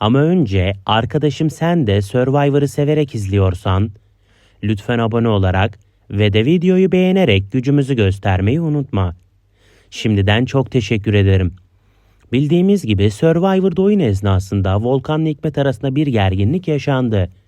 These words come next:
Ve o gerginlikten sonra Volkan "Potaya çıkalım, karşılaşalım, kim kimi yenecek göreceğiz hocam o zaman." gibi şeyler söylemişti.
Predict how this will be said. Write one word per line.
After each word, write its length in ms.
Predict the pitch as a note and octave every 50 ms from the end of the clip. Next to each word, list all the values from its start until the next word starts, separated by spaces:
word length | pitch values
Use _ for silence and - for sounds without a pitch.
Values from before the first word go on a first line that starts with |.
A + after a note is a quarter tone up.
| _ _ _ _ _ _ - - _ - - - _ _ A2
Ve 80 | A2+
o 100 | A#2 B2
gerginlikten 840 | A#2+ A#2+ A#2+ A#2 A#2 A2 A#2+ A#2+ A#2+ B2 A2 - - C3 C3 C3+ C3
sonra 500 | - - G2+ F#2+ F#2+ F#2 F#2+ F#2+ G#2 G#2+ G#2+ -
Volkan 480 | G#2 G2 F#2+ F#2+ G2 - F#2+ G2+ A2+ A2
"Potaya 420 | - C#3+ D#3 D3 - D3+ C3+ A#2+
çıkalım, 420 | G2+ - - A2+ G#2+ G2 F2+ E2+
karşılaşalım, 920 | F2+ - - A#2 A#2+ B2+ A2 - C3+ C3+ C3+ - - C#3 C3+ C3+ A2+ G2 F#2+ G2 - _ _ _
kim 220 | - - C#3 C#3 C3
kimi 220 | - - C3+ C#3
yenecek 480 | C3+ B2+ A#2+ A#2+ A2 A#2+ D#3+ D#3+ D#3+ -
göreceğiz 380 | C3+ C3+ B2+ C3 B2 C#3 B2+
hocam 320 | C3 B2+ G#2+ - G#2 G2+ G2
o 60 | G#2+
zaman." 340 | G2 G#2 F#2 F#2+ F#2 F#2 F#2
gibi 160 | G#2+ G#2 A2
şeyler 400 | G2 - A2+ G#2 G2 A2+ C#3 D#3
söylemişti. 760 | D3 - C#3+ C3+ C3 C3 B2+ B2 A2+ G2+ - - F#2+ F2+